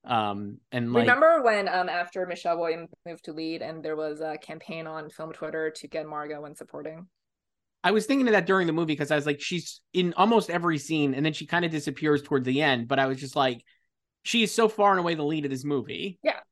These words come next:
Speaker 1: It's, like, hilarious that anybody ever thought she'd be supporting. I can't even imagine that that was
Speaker 2: Well,
Speaker 1: an
Speaker 2: I think it was more that,
Speaker 1: conversation.
Speaker 2: like, oh, Michelle is infiltrating the lead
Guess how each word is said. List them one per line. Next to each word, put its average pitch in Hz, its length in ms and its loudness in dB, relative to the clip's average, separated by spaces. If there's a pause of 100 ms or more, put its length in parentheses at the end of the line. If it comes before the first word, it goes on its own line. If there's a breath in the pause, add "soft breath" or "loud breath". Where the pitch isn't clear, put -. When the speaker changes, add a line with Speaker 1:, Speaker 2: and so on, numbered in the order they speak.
(260)
Speaker 1:
It's, - 180 -2
like, 143 200 4
hilarious 160 460 2
that 143 120 0
anybody 139 260 2
ever 131 160 -4
thought 131 220 0
she'd 127 140 -4
be 117 80 -8
supporting. 127 640 -4
I 135 80 -10
can't 156 220 -2
even 143 140 0
imagine 127 460 2
that 117 140 -4
that 127 160 2
was 302 80 6
Speaker 2:
Well, 285 80 6
Speaker 1:
an 226 60 2
Speaker 2:
I 254 140 4
think 294 160 2
it 269 80 6
was 233 120 4
more 196 200 4
that, 170 220 2
Speaker 1:
conversation. - 20 -4
Speaker 2:
like, 160 240 -2 (100)
oh, 175 160 4
Michelle 170 460 -2
is 165 100 -4
infiltrating 160 580 -6
the 147 80 -8
lead 147 480 -10